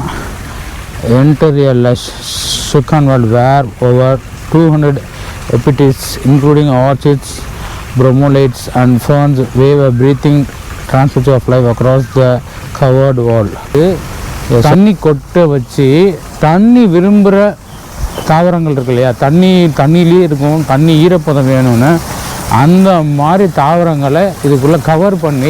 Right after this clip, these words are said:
சூரிய வெளிச்சம் படாம அப்படியே வால்ல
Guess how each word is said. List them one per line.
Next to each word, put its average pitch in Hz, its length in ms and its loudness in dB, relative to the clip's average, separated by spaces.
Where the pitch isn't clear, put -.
சூரிய 196 320 4
வெளிச்சம் 147 360 0
படாம 131 540 0
அப்படியே 156 400 2
வால்ல 151 420 2